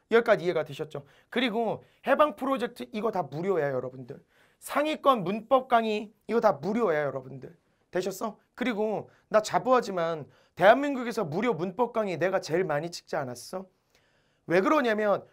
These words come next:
여러분들이 실전에 마지막에 있잖아. 아, 비용을 들여서 강의에 도움받기는 좀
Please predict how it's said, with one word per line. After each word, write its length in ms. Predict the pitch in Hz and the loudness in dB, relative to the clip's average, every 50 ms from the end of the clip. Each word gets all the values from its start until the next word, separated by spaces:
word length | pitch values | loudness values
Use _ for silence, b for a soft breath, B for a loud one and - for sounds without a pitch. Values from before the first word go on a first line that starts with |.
| b b - | b b 2
여러분들이 540 | 175 180 208 254 277 269 277 226 240 220 208 | 4 6 8 8 6 6 2 -4 -4 -4 -6
실전에 520 | - - 311 311 320 - 320 285 208 170 | -4 -4 -4 -4 -2 -2 -2 0 0 -2
마지막에 600 | - 120 - 170 190 - 311 302 277 233 185 202 | -2 -2 -2 -2 0 0 0 0 0 0 0 -4
있잖아. 480 | 185 - - 180 160 151 147 147 143 139 127 _ b b b b b b b | -6 -2 -4 -4 -2 -2 -6 -6 -8 -10 -14 _ b b b b b b b
아, 520 | - - 220 226 233 226 220 226 220 - - _ | -6 -4 -4 -4 -4 -6 -8 -10 -12 -16 -18 _
비용을 460 | _ - 214 247 277 277 262 240 202 165 | _ -6 -4 -2 -2 -2 -2 -4 -4 -4
들여서 640 | 190 202 233 233 208 196 196 196 202 196 190 - b b b b | -4 -2 -2 -2 -2 -2 -2 0 0 0 -2 -4 b b b b
강의에 320 | - - 208 226 240 233 233 | 0 2 2 2 2 0 0
도움받기는 640 | - 214 233 247 233 220 214 214 - 226 226 220 202 | 0 -2 -2 0 0 0 0 0 -2 -6 -6 -6 -6
좀 320 | - 214 214 196 170 180 | -4 -4 -4 -4 -6 -8